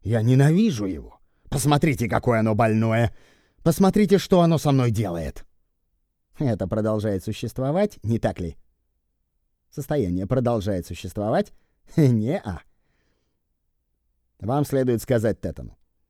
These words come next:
«Хорошо, получите идею о том, что ваше тело сделало это. Получите идею о том, что вы сделали это. Что вы создали все эти трудности».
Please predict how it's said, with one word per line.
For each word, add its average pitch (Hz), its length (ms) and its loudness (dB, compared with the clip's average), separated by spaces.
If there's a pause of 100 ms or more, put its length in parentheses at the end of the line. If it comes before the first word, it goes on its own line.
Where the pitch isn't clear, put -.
(120)
«Хорошо, 127 440 0
получите 123 500 0
идею 92 300 -2
о 90 40 -6
том, 180 240 2 (220)
что 120 200 0
ваше 117 240 0
тело 113 280 0
сделало 78 440 -8
это. - 240 -20 (680)
Получите 180 520 2
идею 165 280 4
о 131 40 0
том, 127 160 0
что 131 180 0
вы 139 220 4
сделали 85 440 -6
это. - 220 -20 (1120)
Что - 180 0
вы 123 120 2
создали 92 400 -4
все 98 180 -4
эти 90 160 -8
трудности». 78 480 -12